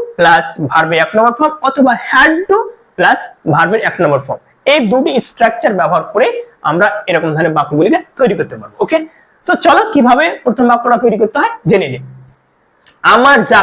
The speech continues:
খাওয়ার আমি খেয়ে নিয়েছি।" প্রথমে আগে এটার ইংলিশ বের করতে হবে, "আমি খেয়ে নিয়েছি",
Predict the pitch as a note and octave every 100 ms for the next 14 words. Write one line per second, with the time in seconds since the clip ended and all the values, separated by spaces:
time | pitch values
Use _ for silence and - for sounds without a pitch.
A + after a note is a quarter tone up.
0 | - F#3 F3 D4+ A4+ - F#3 G3 C#4 C#5
1 | - - _ - G#3+ F#3 C3 - - _
2 | _ _ _ - E4+ F#4+ G4 E4+ E4 E4+
3 | - E4+ F4+ D#4 C4+ A#3 F#3+ F#3 - F3+
4 | G#3 D#4 D#4 - A#3 C4+ D#4+ A#4+ A#4+ B4
5 | D#4 C#4 G#3 D3 - B2+